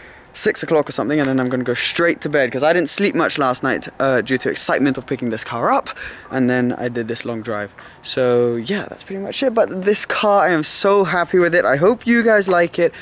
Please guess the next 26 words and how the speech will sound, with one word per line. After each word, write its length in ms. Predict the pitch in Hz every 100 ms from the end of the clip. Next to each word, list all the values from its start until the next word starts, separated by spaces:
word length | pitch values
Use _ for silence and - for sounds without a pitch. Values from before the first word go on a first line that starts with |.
| - -
I 60 | 143
hope 220 | 190 202
you 100 | 208
enjoyed 320 | 196 180 170
the 60 | 151
drive. 540 | 139 151 226 226 220 - -
I'll 80 | 151
be 100 | 160
doing 220 | 165 160
an 80 | 156
in-depth 480 | - 208 202 196 160 -
tour 280 | - 202 196 160
and 120 | 151
plenty 300 | 208 220 214
of 80 | 175
other 140 | 165
videos 300 | 156 151 147
of 40 |
this 160 | 131 127
car 260 | - 131 127 - - -
in 160 | 147
the 80 | 135
next 200 | 123 107
couple 220 | 120 -
of 120 | 120
days. 340 | 190 190 180